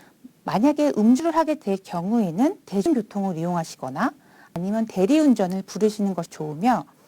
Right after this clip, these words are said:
간혹 불법 유턴을 하시는 분들이 있는데 이럴 때 그런 차들만 노리는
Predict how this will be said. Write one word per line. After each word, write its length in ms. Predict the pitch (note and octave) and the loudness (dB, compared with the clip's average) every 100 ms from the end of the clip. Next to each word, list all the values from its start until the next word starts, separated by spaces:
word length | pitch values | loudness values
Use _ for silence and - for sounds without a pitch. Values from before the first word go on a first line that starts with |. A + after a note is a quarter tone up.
| _ _ - - | _ _ -20 -20
간혹 460 | - A3+ B3+ D#4 D#4 | -8 2 4 4 2
불법 460 | - A3+ - D4+ F#3 | -4 -4 0 0 0
유턴을 420 | E3+ B3+ B3+ B3+ | -10 -2 -2 0
하시는 360 | C4+ - C4 | -4 0 0
분들이 340 | A#3+ F3 E3 D#3 | 0 -4 -8 -8
있는데 540 | D3+ D#3 D#3 C4 E3+ - _ - - - | -8 -8 -2 -2 -2 -8 _ -20 -20 -6
이럴 220 | G3+ B3 | -2 0
때 160 | B3+ C4 | 0 -2
그런 280 | - A3 C#4 | 0 0 0
차들만 580 | - F#4 G4 F4 D#4 F#3 | -2 -4 -2 2 2 2
노리는 680 | F#3 A#3+ A#3+ F#3+ G#3+ D3 | 2 4 4 4 0 -2